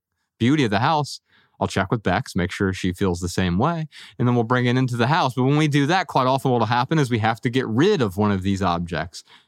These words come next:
because we're not going to take on the clutter core mindset. We have enough things. If we'd like to bring a new thing in,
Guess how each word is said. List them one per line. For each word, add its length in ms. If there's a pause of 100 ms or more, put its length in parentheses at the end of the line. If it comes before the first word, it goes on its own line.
(140)
because 260
we're 80
not 160
going 300
to 360 (720)
take 180
on 220
the 140
clutter 340
core 540
mindset. 560
We 140
have 340
enough 260
things. 460
If 80
we'd 120
like 180
to 60
bring 200
a 60
new 260
thing 320
in, 300